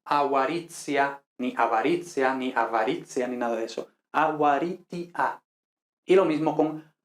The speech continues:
audakia, no audacha, ni nada de eso. Luego, la letra H. En la pronunciación restituida no se pronuncia la H. Por ejemplo, en la pronunciación italiana, incluso cuando en italiano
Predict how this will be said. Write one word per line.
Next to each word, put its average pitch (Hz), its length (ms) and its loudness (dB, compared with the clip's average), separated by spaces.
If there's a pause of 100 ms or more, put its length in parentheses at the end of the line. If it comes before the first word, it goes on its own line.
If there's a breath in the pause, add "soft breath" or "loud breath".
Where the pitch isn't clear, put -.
(120)
audakia, 143 1400 0
no 139 180 0
audacha, 131 920 0
ni 120 120 -10
nada 117 220 2
de 104 200 -6
eso. - 160 -20 (1160)
Luego, 220 240 6
la 139 100 6
letra 220 440 4 (220)
H. 190 520 0 (400)
En 165 100 4
la 175 100 4
pronunciación 170 560 4
restituida 214 840 2
no 180 280 2
se 233 120 2
pronuncia 202 480 0
la 156 180 4
H. 151 340 -4 (100)
Por - 100 -8
ejemplo, 190 320 0
en 190 100 6
la 165 380 2
pronunciación 139 540 -2
italiana, 160 640 2
incluso 127 420 -2
cuando 127 320 0
en 131 160 -6
italiano 131 680 0